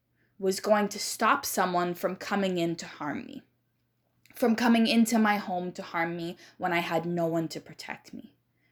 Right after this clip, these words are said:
But really, God was there to protect me, and nothing ever happened to me, and he answered my prayers.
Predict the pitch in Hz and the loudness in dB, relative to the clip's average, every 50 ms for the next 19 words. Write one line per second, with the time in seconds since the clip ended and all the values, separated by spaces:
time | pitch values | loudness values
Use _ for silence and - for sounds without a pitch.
0 | _ - 254 269 269 285 285 294 285 269 226 247 226 233 285 277 285 330 330 277 | _ 6 6 8 10 10 10 10 8 4 4 4 4 4 4 2 4 2 2 2
1 | 233 254 247 277 311 415 - 370 349 - 359 - - 285 254 - - - 208 165 | 4 6 6 8 6 6 4 0 -4 -4 -4 -4 0 0 -2 -2 -2 -4 -6 -6
2 | 139 - - _ _ _ _ _ _ _ _ _ - 247 247 240 233 240 233 254 | -6 -6 -8 _ _ _ _ _ _ _ _ _ 4 4 6 8 8 8 8 8
3 | - 349 349 330 311 285 262 233 240 240 262 - - 403 381 349 - 311 254 254 | 6 4 2 4 2 2 2 2 4 4 4 4 4 2 0 0 0 0 2 2
4 | 269 330 - - _ - - - 214 233 220 - 262 254 - 196 196 208 277 285 | 2 2 -2 -4 _ -18 -8 -2 -2 0 0 2 0 0 2 2 2 2 2 2
5 | - 415 359 277 240 202 196 - - 175 160 160 175 208 262 269 - | 0 0 2 4 4 4 2 0 -2 -4 -2 0 2 0 0 -2 -4